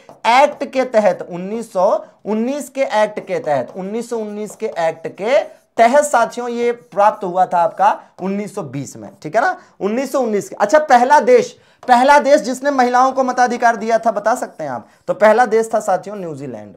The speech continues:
पहला देश कौन था? पहला देश था न्यूजीलैंड। पक्की बात है। आइए, एडविन लुटियंस, एडविन लुटियंस साथियों किसके संस्थापक माने जाते हैं? नई दिल्ली।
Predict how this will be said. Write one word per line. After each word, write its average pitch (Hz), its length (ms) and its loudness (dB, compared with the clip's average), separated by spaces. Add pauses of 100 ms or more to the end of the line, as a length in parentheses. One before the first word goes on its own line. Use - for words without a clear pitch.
पहला 160 240 2
देश 190 240 -4
कौन 185 240 -6
था? 220 140 0 (340)
पहला 202 260 2
देश 185 280 -6
था 214 80 2
न्यूजीलैंड। 143 580 -10 (100)
पक्की 185 280 -2
बात 220 300 2
है। - 100 -10 (280)
आइए, 131 280 -8 (360)
एडविन 262 300 2
लुटियंस, 277 580 -2
एडविन 254 260 0
लुटियंस 285 340 -2
साथियों 269 260 -2
किसके 269 300 -2
संस्थापक 254 480 -2
माने 247 240 -4
जाते 247 240 2
हैं? 240 80 -4
नई 220 200 -2
दिल्ली। 240 360 -10